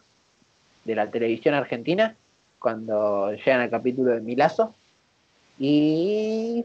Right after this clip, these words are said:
cuando te arman toda una retrama con Milazzo buscando venganza y todo,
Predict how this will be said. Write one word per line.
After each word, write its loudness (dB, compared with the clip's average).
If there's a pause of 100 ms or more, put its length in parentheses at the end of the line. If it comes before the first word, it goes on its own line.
cuando 4 (220)
te 8
arman 2
toda 6
una 0
retrama 2
con -6
Milazzo 2
buscando 0
venganza 0
y -2
todo, 4